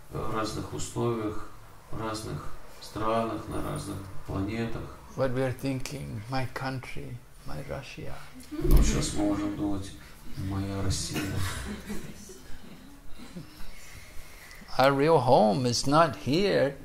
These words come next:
Speaker 2: Our real home is in the spiritual world.
Speaker 1: При этом настоящий же наш дом не здесь, а он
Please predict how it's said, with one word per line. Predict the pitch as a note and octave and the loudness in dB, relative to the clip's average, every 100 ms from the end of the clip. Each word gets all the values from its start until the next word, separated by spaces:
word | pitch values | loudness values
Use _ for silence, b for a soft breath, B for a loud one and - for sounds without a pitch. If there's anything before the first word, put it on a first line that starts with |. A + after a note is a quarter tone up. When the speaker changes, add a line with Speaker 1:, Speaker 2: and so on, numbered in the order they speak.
| - - | -8 0
Speaker 2:
Our | C#3+ | 2
real | C#3+ E3 F#3 | 4 4 4
home | C3 D3+ G#3 D3 | 4 4 4 2
is | A#2 - | 0 0
in | B2 B2+ | 0 0
the | |
spiritual | A2 - - - G2+ G2+ - A#2 | 0 8 10 10 8 2 0 0
world. | A#2 B2+ F#3 G#3+ F#3 A2 - - - - | 4 6 8 10 8 4 -2 -6 -6 8
Speaker 1:
При | B2 A#2+ | 8 8
этом | A2+ A2+ A2+ | 4 2 0
настоящий | G#2+ - C3 C3+ C3 - | -2 2 4 4 4 0
же | G#2 G2+ | -4 -2
наш | G2 G2 G2 | 0 0 0
дом | - G2 F#2+ - B B B - | 0 0 0 -4 B B B -6
не | G#2 G2+ | -2 -2
здесь, | - - B2 - | -2 -2 -2 2
а | B2+ | 2
он | G2 G2 F#2+ | 2 2 -2